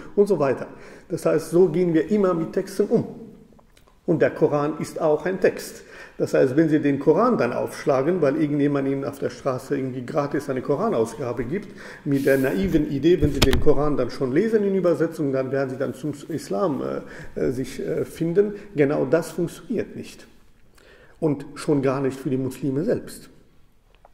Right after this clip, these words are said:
Was tun wir also? Der Koran ist sprachlich und darin auch ästhetisch vermittelt. Dieser Koran ist im Vortragsstil verfasst. Er wird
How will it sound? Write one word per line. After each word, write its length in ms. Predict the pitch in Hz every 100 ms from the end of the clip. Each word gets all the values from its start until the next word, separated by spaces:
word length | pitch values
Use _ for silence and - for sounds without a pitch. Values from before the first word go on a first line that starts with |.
| - _ - _ _ - - - -
Was 180 | 175 -
tun 300 | 254 254 147
wir 180 | 104 120
also? 340 | 113 - 117 - - - - - -
Der 140 | 160 151
Koran 400 | 175 180 240 247
ist 200 | - 175
sprachlich 840 | - - 170 127 - 117 - - - - -
und 200 | 175 156
darin 360 | 165 190 185 156
auch 180 | 151 147
ästhetisch 640 | - - 147 - 151 -
vermittelt. 640 | - 247 - - - - - - _ - - _ - - - - _
Dieser 280 | 175 247 277
Koran 540 | - 170 165 202 214 214
ist 240 | 196 -
im 200 | 175 175 -
Vortragsstil 1200 | - 214 247 254 - 127 - - - - 165 151
verfasst. 720 | - 202 - 156 - - - - - -
Er 240 | 139 123
wird 360 | 131 226 247